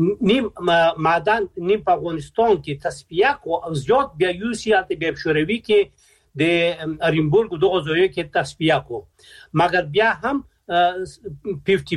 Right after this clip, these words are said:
ففټي و، نیم به افغانستان اخیستله او نیم به شوروي اخیستله. مګر داود په وخت کې دا قرارداد ونه شو. داود غوښتل چې لږ، اه، نور هم، اه، کوشش وکړو چې، اه، د دو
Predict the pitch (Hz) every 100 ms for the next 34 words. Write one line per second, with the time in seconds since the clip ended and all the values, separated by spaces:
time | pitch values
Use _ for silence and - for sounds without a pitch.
0 | 143 151 - 202 151 123 175 208 - 156
1 | 180 160 160 160 143 247 247 - 240 226
2 | 226 185 196 170 147 170 165 165 151 -
3 | 135 131 123 - - - _ 170 175 190
4 | 151 175 254 320 - 262 262 - 196 190
5 | - 185 185 214 269 202 190 226 - 160
6 | 143 165 240 208 240 240 214 - 196 190
7 | 147 _ _ _ _ - 175 175 175 185
8 | 214 262 214 - 175 160 151 160 170 160
9 | 160 - - - 143 - 180 151 233 202
10 | 247 220 202 196 185 143 _ - - _
11 | - 156 156 160 156 151 143 202